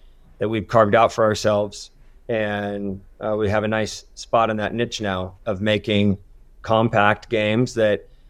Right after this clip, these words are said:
people can throw in a backpack or a large pocket, and that, but the game is going to offer a rich strategy experience,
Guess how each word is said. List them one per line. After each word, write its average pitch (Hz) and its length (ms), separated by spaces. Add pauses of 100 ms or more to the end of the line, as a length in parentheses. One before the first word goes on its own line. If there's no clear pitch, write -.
(140)
people 107 200
can 104 180
throw 110 200
in 110 60
a 104 60
backpack 107 640
or 98 360 (500)
a 107 100
large 107 300
pocket, 110 580 (380)
and 110 480
that, - 320
but 104 80
the 110 80
game 117 180
is 107 100
going 117 180
to - 60
offer 101 300
a 104 40
rich - 520 (320)
strategy 107 840
experience, 107 800